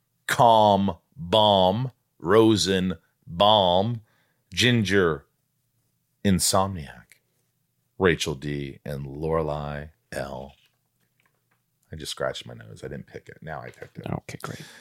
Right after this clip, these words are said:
Speaker 1: Uh, you guys are awesome. Uh, couldn't do it without you. I hope you enjoyed the podcast today and keep listening. Spread the word. And, um, don't forget, October eleventh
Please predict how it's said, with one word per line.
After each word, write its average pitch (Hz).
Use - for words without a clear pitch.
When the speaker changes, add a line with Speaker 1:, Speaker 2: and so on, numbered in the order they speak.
Speaker 1:
Uh, 98
you 104
guys 92
are 80
awesome. 71
Uh, 76
couldn't 85
do 80
it 62
without 65
you. 71
I 65
hope 71
you 73
enjoyed 67
the 62
podcast -
today -
and 65
keep -
listening. 69
Spread 80
the 76
word. 85
And, 73
um, 76
don't 110
forget, 113
October 101
eleventh 95